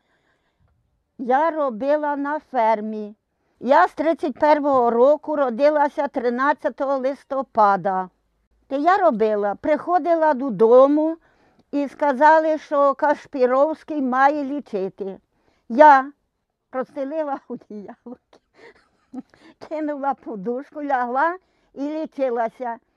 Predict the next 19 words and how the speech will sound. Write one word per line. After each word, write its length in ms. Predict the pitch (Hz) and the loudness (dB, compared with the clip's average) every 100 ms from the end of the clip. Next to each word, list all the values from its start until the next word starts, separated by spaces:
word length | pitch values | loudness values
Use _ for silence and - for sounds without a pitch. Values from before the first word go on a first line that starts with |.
| _ _ | _ _
І 140 | 269 | -8
мені 300 | 254 262 294 | -6 -6 -6
дуже 420 | 254 226 339 370 339 | -8 -8 -8 -8 -12
ставало 680 | - 247 247 269 294 294 294 _ _ _ _ _ - - | -8 -6 -4 -4 -4 -8 -12 _ _ _ _ _ -20 -6
легко. 720 | 247 277 254 - - 233 208 _ _ _ _ _ | 0 2 0 -6 -8 -8 -8 _ _ _ _ _
Я 400 | 240 226 311 294 | -10 -4 -2 -2
робила, 640 | 247 269 226 320 302 247 226 _ _ | -4 -6 -2 -4 -2 -6 -8 _ _
відра 480 | 175 226 320 269 285 | -12 -8 -6 -4 -4
носила 680 | 277 277 - 294 277 269 262 _ _ - | -6 -8 -10 -10 -8 -10 -10 _ _ -6
легше, 560 | 233 294 269 - 269 247 | 2 4 2 -6 -14 -14
і 40 | |
все 320 | 180 - 311 | -14 -2 -2
мені 220 | 294 285 254 220 | -2 -6 -10 -12
добре 440 | 226 170 262 196 208 | -12 -6 -6 -6 -10
було. 380 | 175 175 156 117 _ - - | -10 -12 -14 -16 _ -20 -6
Чувствувала 800 | 349 370 - 320 311 285 262 | -2 -2 -4 0 2 2 0
здоровою 760 | 185 156 226 269 359 349 330 320 | -2 -4 2 6 6 6 -2 -8
бути, 520 | 247 311 320 302 285 - _ _ _ _ _ _ | -8 -10 -10 -10 -10 -12 _ _ _ _ _ _
сильною, 760 | - 370 339 320 320 302 294 | -6 -4 -4 -4 -4 -6 -10